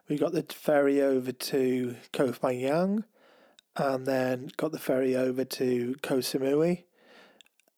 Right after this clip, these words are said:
and then got the plane back to Bangkok and stayed a few nights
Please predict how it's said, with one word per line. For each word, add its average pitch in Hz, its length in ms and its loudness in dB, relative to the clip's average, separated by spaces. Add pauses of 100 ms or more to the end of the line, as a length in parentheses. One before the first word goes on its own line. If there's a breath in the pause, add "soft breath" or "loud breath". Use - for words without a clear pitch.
(120)
and 127 300 -2
then 123 600 0 (380)
got 135 200 -4
the 151 80 -8
plane 127 420 -2
back 123 300 -8
to 127 340 -2
Bangkok 123 720 -2 (120)
and - 100 -18
stayed 135 300 -2
a 127 60 0
few 131 240 -4
nights 127 480 -2